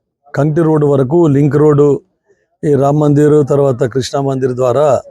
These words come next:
ఈరోజు, నగరేష్ మందిర్ ద్వారా ఈరోజు ఈ, దీనికి శంకుస్థాపన చేయడం జరిగింది. ఈరోజు ప్రజాపాలన, ప్రజా విజయోత్సవాల సందర్భంగా దీన్ని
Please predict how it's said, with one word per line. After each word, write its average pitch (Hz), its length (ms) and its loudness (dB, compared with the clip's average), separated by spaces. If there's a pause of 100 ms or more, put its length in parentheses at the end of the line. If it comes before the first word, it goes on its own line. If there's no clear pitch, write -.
(1040)
ఈరోజు, 131 680 2
నగరేష్ 135 380 0
మందిర్ 127 260 0
ద్వారా 123 380 -2 (180)
ఈరోజు 123 600 -2 (1400)
ఈ, 156 120 2 (720)
దీనికి 131 240 -2
శంకుస్థాపన 139 560 0
చేయడం 127 280 2
జరిగింది. 123 480 0 (920)
ఈరోజు 147 240 2
ప్రజాపాలన, 160 880 0 (360)
ప్రజా 147 260 0
విజయోత్సవాల 147 800 2
సందర్భంగా 135 680 0 (720)
దీన్ని 151 380 0